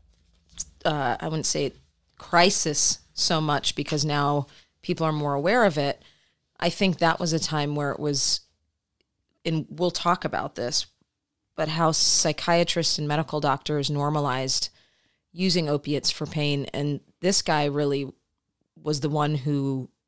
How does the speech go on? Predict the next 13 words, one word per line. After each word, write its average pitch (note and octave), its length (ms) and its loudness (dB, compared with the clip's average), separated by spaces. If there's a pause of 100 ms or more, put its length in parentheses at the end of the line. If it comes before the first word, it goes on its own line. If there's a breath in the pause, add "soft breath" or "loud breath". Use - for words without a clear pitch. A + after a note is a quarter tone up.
started D3+ 640 2
the C#3+ 80 0
whole C#3 360 2
<laughs> F3 80 4
revolution D3+ 560 4
around, C#3+ 360 0
"Ah, F3+ 280 4
this A#3 180 0
isn't G3+ 200 0
normal." E3+ 260 2 (300 loud breath)
And A#3+ 140 0
what C#4+ 140 -4
was, F4+ 200 0